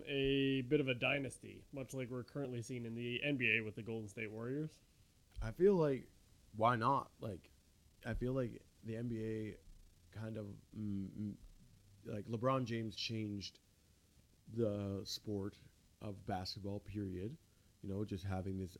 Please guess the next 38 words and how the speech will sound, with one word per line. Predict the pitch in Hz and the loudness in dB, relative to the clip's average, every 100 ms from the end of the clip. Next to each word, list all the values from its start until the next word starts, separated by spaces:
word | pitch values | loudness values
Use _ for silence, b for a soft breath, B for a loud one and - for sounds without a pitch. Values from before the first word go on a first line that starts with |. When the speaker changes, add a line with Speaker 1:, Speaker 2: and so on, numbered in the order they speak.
| - | -6
Speaker 2:
unbelievable | 104 98 98 92 98 | -4 -2 -2 -4 -4
dominant | 95 90 92 - | -4 -2 -4 -2
player | 95 95 107 | 0 0 -2
and | 95 90 | -2 -2
having | 90 90 85 - | -4 -6 -8 -8
that | 87 90 - - - - | -6 -6 -6 -12 -20 -12
and | 101 95 90 85 - | -8 -6 -8 -8 -8
add | 92 90 | -8 -8
two | - 98 | -8 -6
pieces | - 98 101 101 | -4 -4 -6 -6
and | 98 85 | -6 -8
you | |
can | 87 85 | -8 -8
win, | 85 101 139 b b b b _ | -6 -4 -4 b b b b _
to | - 120 104 | -2 0 0
then | 107 104 101 98 - - - | 0 0 -2 -4 -10 -14 -2
be, | 117 - - | -2 -2 -2
the | 104 101 95 92 - | 0 0 -2 -6 -4
N | 107 | -4
B | 101 104 101 101 101 - | -2 -2 0 0 -2 -4
A | 98 | -6
and | 95 98 | -4 -4
W | 101 104 | -4 -2
N | 98 | -2
B | 98 | -2
A | 95 | -4
being | 101 98 | -4 -4
changed | 95 101 98 90 | -6 -6 -6 -6
by | 98 | -8
the | 95 | -8
fact | 98 92 - | -8 -8 -8
that | 90 87 87 - b b b b b _ | -10 -10 -10 -16 b b b b b _
you | - 101 | -4 -2
have | 95 92 | -2 -4
s-, | 90 - - | -6 -8 -4
a | |
super | - 180 135 | 0 0 0
team. | - 80 | -8 -10